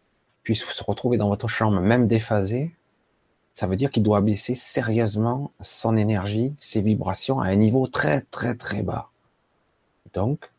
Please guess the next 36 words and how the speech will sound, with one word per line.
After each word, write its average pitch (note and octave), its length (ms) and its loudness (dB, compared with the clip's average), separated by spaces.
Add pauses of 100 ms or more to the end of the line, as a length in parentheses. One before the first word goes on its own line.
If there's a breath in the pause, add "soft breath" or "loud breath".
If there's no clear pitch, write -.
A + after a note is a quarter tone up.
(380)
je - 160 -14
vous - 140 -12
le C#2 60 -8
dis, G2+ 180 -4 (340 soft breath)
ce - 160 -10
n'est E2 100 -6
pas B2+ 300 0
un B2+ 80 0
être B2 240 -6
lumineux. A#2 380 -2 (1040)
Je - 120 -14
sais - 160 -10
pas G#2 200 0
ce B2+ 100 -10
que - 100 -8
c'est. C#3 220 -6 (680 soft breath)
C'est - 240 -12
un D#2+ 80 -8
système G2 560 -2
très G2+ 260 -2
élaboré, F#2+ 400 0
mis C#3 260 -2
en A#2 120 -4
place A2 640 -6 (480)
pour F3 320 -6
nous C3 120 0
détourner. A2 540 -4 (260)
Amusant, A#2+ 520 -2 (680)
ludique, C3+ 480 -4 (580)
mais E3 300 -4 (140)
ce - 180 -14
n'est F#2 120 -14
pas C#3 280 -2 (600)
un A#2+ 80 -2
vrai A#2+ 160 0
guide. G#2+ 160 -2